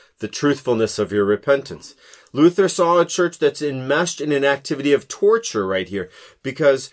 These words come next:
the conscience is being comforted by something that will never bring comfort,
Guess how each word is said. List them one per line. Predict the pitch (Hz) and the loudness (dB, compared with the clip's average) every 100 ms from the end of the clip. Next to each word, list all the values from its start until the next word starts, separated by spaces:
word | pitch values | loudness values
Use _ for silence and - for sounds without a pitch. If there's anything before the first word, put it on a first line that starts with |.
| _ | _
the | - 127 | -12 -10
conscience | - 170 196 202 190 - | -4 -2 -2 -4 -6 -6
is | 147 127 | -6 -6
being | - 131 120 | -4 -4 -4
comforted | - - 190 202 147 - 110 | -8 -4 -4 -4 -6 -6 -4
by | 120 | -2
something | 120 143 135 139 | -2 -2 -2 -2
that | 127 123 | 0 0
will | 127 | -2
never | 120 127 131 139 | 0 0 2 2
bring | 113 120 117 113 | 2 -2 -2 -4
comfort, | - 156 - 85 - | -4 -4 -4 -8 -10